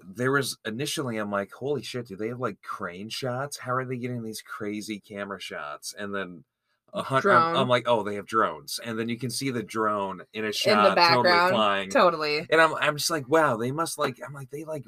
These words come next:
Speaker 1: rented a crane. They have these
Speaker 2: <laughs>
Speaker 1: insane aerial, like, dynamic moving shots."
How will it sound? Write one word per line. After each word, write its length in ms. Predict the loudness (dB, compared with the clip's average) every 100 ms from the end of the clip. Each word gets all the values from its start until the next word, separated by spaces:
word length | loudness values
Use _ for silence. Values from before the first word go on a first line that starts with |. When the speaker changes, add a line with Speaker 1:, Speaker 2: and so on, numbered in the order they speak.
| -4
Speaker 1:
rented 320 | -4 -4 -8
a 40 | -8
crane. 540 | -2 -2 -2 -6 -10
They 120 | -10
have 140 | -8 -2
these 180 | -2
Speaker 2:
<laughs> 20 | -2
Speaker 1:
insane 840 | -6 -4 -4 -4 -6 -6 -6 -8 -10 _ _ _
aerial, 840 | 4 6 6 6 6 4 2 0 -4 _ _
like, 300 | 0 2 0
dynamic 840 | -2 -2 -2 -4 -6 -4 -6 -8 -10
moving 460 | -6 -4 -4 -8
shots." 600 | -8 -4 -2 0 0 0